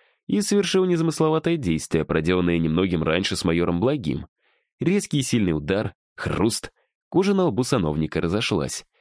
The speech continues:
Епископ взвизгнул и повалился на брусчатку, которая окропилась его кровью. Удар пришелся в лоб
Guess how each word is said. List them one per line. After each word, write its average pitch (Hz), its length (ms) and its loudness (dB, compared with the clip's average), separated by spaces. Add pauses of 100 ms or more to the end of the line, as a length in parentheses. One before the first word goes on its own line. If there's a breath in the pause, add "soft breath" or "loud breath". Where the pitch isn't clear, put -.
(340)
Епископ 85 440 -2
взвизгнул 120 640 0 (280)
и 175 140 0
повалился 160 560 0
на 131 80 2
брусчатку, 98 640 0
которая 170 380 -2
окропилась 98 600 -2
его - 160 0
кровью. 69 560 -2 (520)
Удар 214 300 2
пришелся 165 460 0
в 165 80 0
лоб 92 320 -2